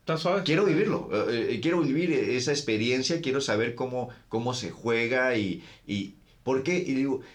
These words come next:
Speaker 2: es que en esta vida lo que nos vamos a llevar son todas las experiencias y lo que aprendimos de las experiencias y no la economía, ¿no? Eh, eh, y, y, y yo creo que esto también nos ha confrontado.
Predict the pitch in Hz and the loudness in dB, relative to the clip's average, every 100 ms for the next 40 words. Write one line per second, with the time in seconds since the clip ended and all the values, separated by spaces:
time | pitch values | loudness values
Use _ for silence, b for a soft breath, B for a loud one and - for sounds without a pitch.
0 | B - 120 120 165 - 110 120 151 - | B -6 -4 -2 0 0 -2 -2 -2 -2
1 | 143 143 160 185 - 98 101 101 107 131 | -2 0 0 -2 -4 -4 -2 -2 0 0
2 | 151 120 113 147 151 101 95 92 143 156 | 0 0 0 -2 -2 -4 -4 -2 0 2
3 | 151 151 143 143 135 143 143 160 - 117 | 2 -2 -4 -2 0 -2 -2 -2 -2 -2
4 | 110 107 101 101 92 101 95 101 180 202 | 2 2 2 0 0 0 -2 0 0 0
5 | 160 104 95 101 98 90 95 110 113 147 | 0 0 0 -2 -2 -2 0 -2 -2 -6
6 | 151 B B B - 95 101 104 139 147 | -6 B B B -6 -2 0 0 0 0
7 | 113 - 87 76 85 95 78 62 85 135 | -2 -4 -4 -4 -2 -2 -4 -6 -4 -4
8 | 147 87 78 85 - 90 98 95 104 101 | -4 -4 -4 -6 -4 -6 -4 -4 -2 0
9 | 107 123 127 110 95 - - - 120 127 | 0 0 -2 -2 -4 -6 -20 -14 -6 -4
10 | 117 98 95 98 101 107 113 95 - 87 | -4 -6 -4 -4 -6 -8 -6 -8 -6 -10
11 | 80 80 87 85 | -10 -2 -2 -2